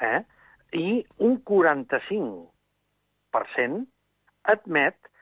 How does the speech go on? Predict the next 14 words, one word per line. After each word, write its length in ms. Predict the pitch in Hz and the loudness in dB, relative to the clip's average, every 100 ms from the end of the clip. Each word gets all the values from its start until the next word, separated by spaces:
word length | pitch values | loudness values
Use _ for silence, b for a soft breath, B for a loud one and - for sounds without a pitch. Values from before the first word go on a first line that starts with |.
| b | b
que 120 | - 147 | -2 0
no 140 | 185 | 0
té 100 | 196 | -2
prou 280 | 190 175 156 | 0 4 2
diners 320 | 143 143 170 - | 2 -2 -4 0
per 220 | 175 151 | 0 2
pagar 240 | 147 139 165 | 0 4 4
les 140 | 180 143 | 4 0
despeses 500 | 143 - 147 170 165 | -4 0 -2 -2 -4
de 100 | 151 | -4
subministrament. 800 | - 135 127 117 - 123 131 104 B B B | -4 -6 -6 -6 -6 -2 -2 -4 B B B
Pensem 540 | - 139 - 180 160 233 - b b _ | -2 -2 2 0 0 -6 -14 b b _
que 140 | 147 143 185 214 _ - | 2 4 2 -2 _ -4
aquesta 520 | 127 - 160 - 190 | -2 0 -4 0 2